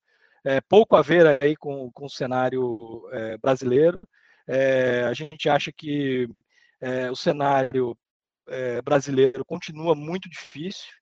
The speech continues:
é, com bastan-, com muitas incertezas, e a gente acha que passando esse fluxo aí, eu acho que a gente pode voltar a ter pressão nos ativos brasileiros.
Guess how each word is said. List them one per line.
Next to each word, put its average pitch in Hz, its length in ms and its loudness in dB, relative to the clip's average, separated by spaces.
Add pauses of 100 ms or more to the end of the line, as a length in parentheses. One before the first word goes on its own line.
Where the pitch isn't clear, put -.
(520)
é, 127 720 0 (100)
com 151 120 -10
bastan-, 147 480 0
com 135 120 -14
muitas 165 320 -2
incertezas, 143 840 -2 (380)
e 131 60 -6
a 123 40 -4
gente 156 240 -4
acha 151 220 0
que 160 200 -14 (320)
passando 165 440 2
esse 151 180 -8
fluxo 151 560 -8
aí, 135 160 -2
eu 156 140 2
acho 139 180 -2
que 147 100 -8
a 135 60 0
gente 147 180 -12 (100)
pode 143 200 -4
voltar 139 260 -4
a 131 40 0
ter 143 100 -4
pressão - 360 -6
nos 127 140 -10
ativos 127 420 -10
brasileiros. 123 600 -8